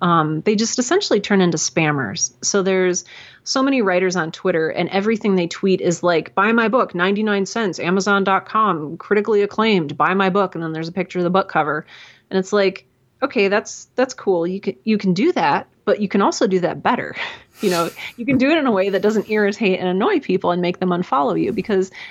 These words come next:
I don't wanna be sold. I don't go onto Twitter to, like,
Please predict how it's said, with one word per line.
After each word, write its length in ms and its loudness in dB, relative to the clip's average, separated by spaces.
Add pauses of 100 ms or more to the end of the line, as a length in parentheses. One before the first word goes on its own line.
I 60 0
don't 100 2
wanna 200 2
be 100 0
sold. 500 -2 (380)
I 40 2
don't 200 0
go 140 0
onto 300 0
Twitter 520 0
to, 260 -4
like, 400 0